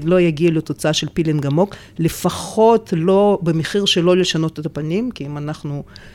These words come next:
מאוד, מאוד, מאוד ננפח את הפנים, אולי נמתח את האור, אבל שאלה מי רוצה להחליף פגם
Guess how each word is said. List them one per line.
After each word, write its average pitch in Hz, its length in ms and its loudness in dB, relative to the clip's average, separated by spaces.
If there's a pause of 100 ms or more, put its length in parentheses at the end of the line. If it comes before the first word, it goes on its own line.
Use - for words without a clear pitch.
(140)
מאוד, 180 280 4
מאוד, 185 200 4
מאוד 175 200 2
ננפח 175 440 2
את 175 120 0
הפנים, 156 340 -2
אולי 147 180 0
נמתח 147 380 -2
את 156 160 -4
האור, 180 360 2
אבל 151 160 -2
שאלה 156 360 -2
מי 165 160 2
רוצה 160 340 -2
להחליף 156 500 -2 (240)
פגם 165 460 2